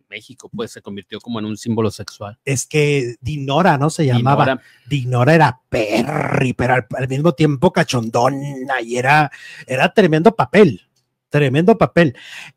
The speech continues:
Speaker 2: Cañaveral de Pasiones también marca el último trabajo en Televisa de Angélica Aragón, que luego, luego regresó, pero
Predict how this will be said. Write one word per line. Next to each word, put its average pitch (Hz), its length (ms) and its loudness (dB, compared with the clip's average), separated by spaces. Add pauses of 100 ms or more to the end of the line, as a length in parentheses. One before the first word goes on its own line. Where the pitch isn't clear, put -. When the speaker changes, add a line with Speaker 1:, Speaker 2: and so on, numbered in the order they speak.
(240)
Speaker 2:
Cañaveral 214 580 6
de 339 80 6
Pasiones 202 600 0
también 196 460 2
marca 180 640 0
el 185 320 4
último 226 680 4
trabajo 170 500 2
en 190 100 -2
Televisa 185 580 2
de 165 100 0
Angélica 156 680 -4
Aragón, 165 600 0 (1500)
que 185 140 -2
luego, 165 280 -2
luego 165 220 0
regresó, 185 600 0 (320)
pero 147 380 -2